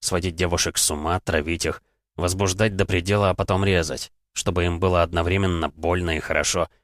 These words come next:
В какие-то дни Артёму даже приходилось осаживать меня, чтобы не спалиться. Но всему когда-то приходит конец.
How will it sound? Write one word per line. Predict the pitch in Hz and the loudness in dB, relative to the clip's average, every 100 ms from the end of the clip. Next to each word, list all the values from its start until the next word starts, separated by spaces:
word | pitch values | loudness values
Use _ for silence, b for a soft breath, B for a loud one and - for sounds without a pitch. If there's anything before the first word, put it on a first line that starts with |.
| _ _ _ _ _ | _ _ _ _ _
В | - | -6
какие-то | 117 139 123 123 | -2 0 2 0
дни | 107 131 | 0 0
Артёму | 110 - 117 | 2 2 2
даже | 104 92 90 | 2 2 0
приходилось | 85 95 95 104 - | 0 0 2 2 2
осаживать | 98 - 104 92 87 82 | 0 2 2 2 0 0
меня, | 82 82 98 | -2 0 0
чтобы | - 82 | 0 -2
не | 78 | -2
спалиться. | - 85 82 87 - - _ _ _ _ _ - | 0 0 0 0 -4 -6 _ _ _ _ _ -6
Но | 101 117 | 2 4
всему | 117 - 113 131 | 4 2 2 2
когда-то | 123 110 113 117 | 0 0 0 0
приходит | 107 104 104 98 | -2 -2 0 -2
конец. | - 95 90 76 - | 0 0 0 -2 -6